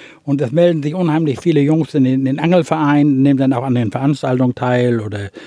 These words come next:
an den Lehrgängen und machen ihre Sportfischerprüfung, weil jeder will dann ja auch die Sportfischerprüfung haben, Jochen, ne? Sportfischerprüfung ist ja das Zauberwort.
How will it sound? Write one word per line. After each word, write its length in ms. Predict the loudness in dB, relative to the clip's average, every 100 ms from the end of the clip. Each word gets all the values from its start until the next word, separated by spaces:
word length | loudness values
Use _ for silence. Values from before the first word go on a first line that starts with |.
| -20 _
an 120 | -6
den 100 | 0
Lehrgängen 760 | 2 2 0 0 2 2 0
und 80 | 0
machen 200 | -2 -4
ihre 180 | -6 -10
Sportfischerprüfung, 1040 | -2 0 0 -2 -2 -4 -2 -2 -2 -4 -6 -18 _
weil 220 | -6 -6 -8 -18 -4
jeder 240 | 0 2
will 80 | 2
dann 120 | 2
ja 100 | -2
auch 40 |
die 120 | -4 -6
Sportfischerprüfung 840 | -2 -2 -2 -2 -2 0 0 0
haben, 260 | 0 0 0
Jochen, 260 | 0 0
ne? 240 | -2 -2 -8
Sportfischerprüfung 800 | -4 -4 -2 -4 -2 -2 0 -2
ist 100 | -4
ja 60 |
das 180 | -8 -8
Zauberwort. 580 | -2 0 2 2 0